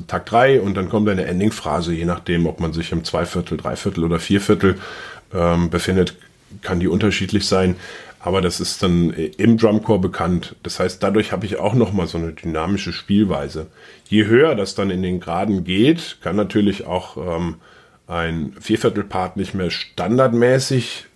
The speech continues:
sprich aus vier Takten bestehen, sondern kann auch einfach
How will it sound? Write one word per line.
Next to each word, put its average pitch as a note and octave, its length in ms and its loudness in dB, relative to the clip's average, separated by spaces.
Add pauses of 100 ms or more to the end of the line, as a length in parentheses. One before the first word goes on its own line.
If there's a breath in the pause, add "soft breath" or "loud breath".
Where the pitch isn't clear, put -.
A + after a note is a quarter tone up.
sprich G2+ 320 -4
aus F2 160 -2
vier B2 180 0
Takten A#2+ 320 0
bestehen, G#2 380 2
sondern F#2 280 2
kann F#2 200 0
auch F2+ 140 2
einfach E2+ 520 -2